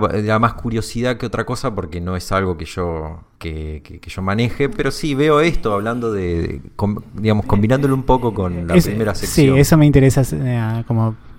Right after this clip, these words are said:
Speaker 2: eh, evaluarlo ahora con vos acá. También se pudo como identificar, eh, la estructura de la sesión, el sentido de las intervenciones.
Speaker 1: Sí.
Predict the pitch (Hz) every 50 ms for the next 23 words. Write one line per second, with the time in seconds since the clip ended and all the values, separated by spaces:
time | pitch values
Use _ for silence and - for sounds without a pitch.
0 | - 139 123 131 123 127 127 120 117 123 127 131 127 127 127 123 123 120 - 120
1 | 117 120 117 - 120 120 113 113 113 117 - - - - - - 123 127 135 156
2 | 170 190 202 214 214 208 - - - 139 120 117 139 151 160 160 160 156 - 135
3 | 120 117 113 113 110 107 107 117 123 123 120 117 117 113 107 - 110 - - 135
4 | - 139 139 147 151 156 170 185 - _ _ _ _ _ _ _ _ - 139 117
5 | 113 113 110 107 110 113 117 113 117 113 113 110 101 101 - - 120 113 - 135
6 | 127 127 123 120 117 113 98 - 120 - - 139 139 143 147 147 151 156 170 -
7 | - - - - - - - _ - - - 117 - - 120 117 117 127 131 131
8 | 123 120 113 - 123 117 113 113 113 113 110 110 131 135 139 139 139 139 139 139
9 | 135 139 143 - - - - 101 87 80